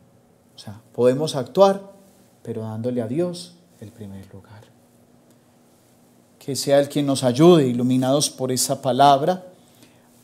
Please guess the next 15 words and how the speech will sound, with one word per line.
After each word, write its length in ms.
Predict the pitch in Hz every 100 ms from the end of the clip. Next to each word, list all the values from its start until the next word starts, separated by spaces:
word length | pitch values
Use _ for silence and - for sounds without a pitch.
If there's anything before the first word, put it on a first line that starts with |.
| _ -
a 480 | 127 127 127 123 - - _ _ _ _
sentirnos 800 | - 285 131 143 135 143 151 -
guiados 540 | 165 156 151 160 -
por 340 | - - 131
el 180 | 123 117
camino 480 | - 123 127 123 127
eterno, 680 | 127 147 147 113 117 117 - - _ _ _ _ _ _ _
el 160 | 143 123
que 140 | 147
tanto 460 | 147 147 147 147 143
nos 240 | 131 131
sondea 480 | 139 127 123 143 143
y 40 |
nos 280 | 139 131 -
conoce. 680 | - 120 127 131 131 -